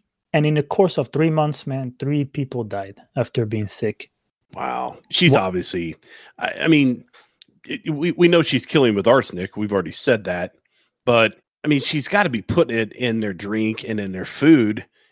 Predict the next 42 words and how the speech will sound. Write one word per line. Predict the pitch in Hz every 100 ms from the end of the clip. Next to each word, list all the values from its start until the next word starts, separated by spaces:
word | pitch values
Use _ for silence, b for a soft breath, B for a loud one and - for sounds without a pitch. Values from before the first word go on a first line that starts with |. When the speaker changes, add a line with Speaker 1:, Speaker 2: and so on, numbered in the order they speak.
| -
Speaker 2:
And | 120
everybody | 160 196 160 135 117
this | 110 -
woman's | 147 131 104
coming | - 123
in | 92
contact | - 147 180 135 101 -
with, | 117
she's | - 349
like | 330
a |
walking | 208 220 240 214 165
Black | 190 202 -
Widow, | 147 202 76 76
man. | 87 101 139 _ _ _
Speaker 1:
She's | - - 135 120
the | 127 151
uncle, | 196 139 135 202 170 - _ _ _ _ _
the | 110 117
guy | 120 151 139 117 117
she | - - 123
learned | 120 131 120
about | 123 120 123 120 _
when | 127
she | 113 127
was | 117 101 123
little. | 185 117 - _ _ _ _ _
Speaker 2:
Right. | - 107 98 - _ _ -
Speaker 1:
You |
Speaker 2:
Yep. | 104
Speaker 1:
know |
what | 120
I |
mean? | 131 151 - _ _ _
So | - - 117 113
Speaker 2:
Definitely. | 101 104 92 85 -
She's | - 151 110
death. | 120 127 - 117
She's | 185 131
walking | 113 131 - 110
death. | 107 104
She's, | 160 147